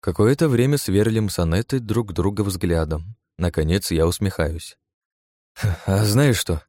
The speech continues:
Наверное, ты права. Кто знает, что будет завтра». Через минуту я уже стою среди таких же несчастных, как и я.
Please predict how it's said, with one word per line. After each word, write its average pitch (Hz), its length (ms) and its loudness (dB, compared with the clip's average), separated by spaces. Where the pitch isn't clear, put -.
Наверное, 123 480 4
ты 104 140 -2
права. 98 380 2
Кто - 240 -2
знает, 110 240 2
что - 160 -6
будет 92 260 0
завтра». 82 440 -4
Через 160 300 4
минуту 180 400 4
я 190 180 6
уже 165 140 2
стою 151 240 2
среди 131 300 0
таких 135 380 0
же 135 120 0
несчастных, 120 640 0
как 104 240 -2
и 110 80 0
я. 80 320 -4